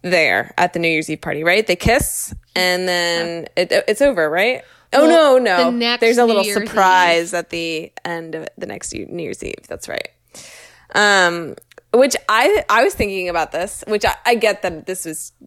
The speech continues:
Speaker 1: it makes sense why they did this. But if you were friends your whole life and then you start dating, do you think you'd wait a year to propose? I feel like you'd get married sooner. You know what I mean?
Speaker 2: Yeah, maybe, but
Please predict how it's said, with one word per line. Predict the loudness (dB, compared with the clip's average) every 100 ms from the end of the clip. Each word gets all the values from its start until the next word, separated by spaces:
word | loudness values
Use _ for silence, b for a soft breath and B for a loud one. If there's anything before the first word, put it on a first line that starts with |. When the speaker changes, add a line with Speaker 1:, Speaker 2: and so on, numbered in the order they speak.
| _
Speaker 1:
it | -2
makes | 0 0
sense | -2 -2
why | -2 -2
they | -2
did | -6
this. | -10 -12 -12 -16 b b b
But | -4
if | -2
you | 0 2 2
were | 0
friends | 0 0 0 -2
your | -2
whole | 2 2 2
life | 2 0 -4 -14 _ _ _ _ _ _ -12
and | -4 -2
then | -2
you | -2
start | -2 0
dating, | 0 -2 -2 -6 -10
do | -8
you | -6
think | -6 -6
you'd | -2
wait | 0 0
a |
year | -2 -4 -4
to | -6
propose? | -18 -12 -6 -4 -4 -6
I | -6
feel | 0
like | 0 -2
you'd | -4
get | -4
married | -2 -4 -6 -6
sooner. | -6 -6 -8 -12 _ b b -6
You |
know | -2
what | 0
I |
mean? | -2 -4 -10 _
Speaker 2:
Yeah, | -6 0 2 0
maybe, | 0 -4 -4 -6 -6
but | -6 -4 -2 -4 -6